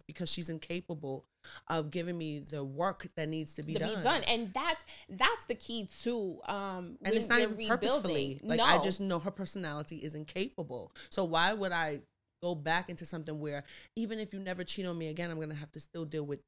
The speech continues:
Speaker 1: your line of thinking, your selfishness, the way you communicate?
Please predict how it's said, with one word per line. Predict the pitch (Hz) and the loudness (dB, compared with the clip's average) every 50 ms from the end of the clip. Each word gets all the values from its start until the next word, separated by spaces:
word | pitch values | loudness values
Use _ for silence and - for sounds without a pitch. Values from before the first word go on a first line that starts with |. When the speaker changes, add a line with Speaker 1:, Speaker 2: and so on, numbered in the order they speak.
| - 143 | -10 -4
Speaker 1:
your | 151 165 170 | -2 0 0
line | 170 170 165 160 160 160 156 | 0 0 0 0 0 0 -2
of | 139 139 | -4 -4
thinking, | - 170 160 160 - 160 147 143 | -2 -2 -2 -2 -2 -4 -4 -2
your | 147 151 | -2 -4
selfishness, | 147 - 170 165 165 - 165 160 - 170 151 - - - | -2 -2 -2 -4 -4 -4 -4 -4 -2 -2 -4 -4 -6 -6
the | - 151 | -6 -6
way | 151 160 160 175 | -6 -4 -4 -4
you | 180 180 170 160 | -4 -6 -8 -10
communicate? | - - 175 175 180 170 165 - 180 170 156 | -8 -6 -6 -4 -4 -6 -6 -6 -6 -6 -6